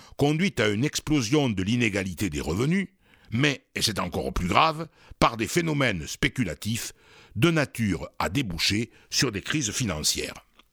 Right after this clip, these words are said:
François Mitterrand, qui avait une haute idée de lui-même,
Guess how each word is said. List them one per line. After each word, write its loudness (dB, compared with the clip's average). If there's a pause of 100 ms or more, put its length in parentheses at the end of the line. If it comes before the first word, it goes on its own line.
(840)
François 0
Mitterrand, -2 (420)
qui 6
avait 4
une 0
haute 2
idée 2
de 0
lui-même, -2